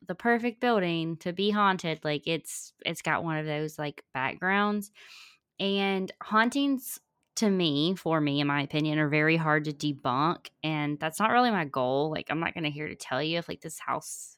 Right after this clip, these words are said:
is haunted or not. Um,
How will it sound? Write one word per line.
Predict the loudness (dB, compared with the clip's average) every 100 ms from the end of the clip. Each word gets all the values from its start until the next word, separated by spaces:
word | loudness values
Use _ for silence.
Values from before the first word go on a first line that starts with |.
| _
is | -16
haunted | -6 -4 -4 -2 0 2
or | 2 2
not. | 4 6 4 0 -6 -20 -20 -20 _ _ -4
Um, | 0 0 -2 -6 -12